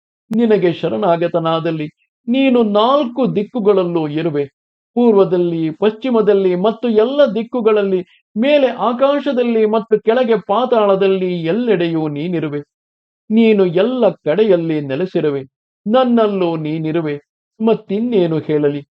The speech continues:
ನನ್ನ ಮತ್ತು ನಿನ್ನ ನಡುವಿನ ಭೇದ ಭಾವದ ಯೋಚನೆಯಿಂದಲೇ ನನಗೆ ಸಂಕಟವಾಗುತ್ತದೆ. ಆದುದರಿಂದ ಹೇಮಾದನು ಅನನ್ಯನಾಗಿ ಶರಣಾಗಿದ್ದು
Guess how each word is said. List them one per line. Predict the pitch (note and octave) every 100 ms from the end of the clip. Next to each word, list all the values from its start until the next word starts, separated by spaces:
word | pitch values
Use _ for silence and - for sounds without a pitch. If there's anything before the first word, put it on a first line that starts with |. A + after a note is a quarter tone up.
| _ _ _ G#3
ನನ್ನ | A3 C4 A#3+
ಮತ್ತು | A#3 G#3+ G3+ G#3 - G3
ನಿನ್ನ | F#3 A3+ A#3+ G#3
ನಡುವಿನ | F#3 E3+ G3 A3 F#3+ F3
ಭೇದ | D3+ A#2 G3 B3+ G3+
ಭಾವದ | D3 C#3 G3 A3 F#3+
ಯೋಚನೆಯಿಂದಲೇ | E3+ D3+ E3+ G3 G3+ E3 E3 D#3+ D#3+ D3+ D3
ನನಗೆ | C#3+ E3 D#3+ C#3+ C3+ C3+
ಸಂಕಟವಾಗುತ್ತದೆ. | - C#3 F3+ C#3+ C#3+ C3 C3+ C3 C#3 B2+ - _ _ _ -
ಆದುದರಿಂದ | E3 D#3+ D#3+ D#3 D#3 D3 C#3+ _ _ _ _
ಹೇಮಾದನು | A#3+ B3+ A#3+ G#3+ G#3 G3+ F#3+
ಅನನ್ಯನಾಗಿ | F3 D#3 F3 B3+ C4+ C#4+ A#3 G3 F#3+ F3+ E3+
ಶರಣಾಗಿದ್ದು | D#3+ F3 G#3 F3 F3 E3 E3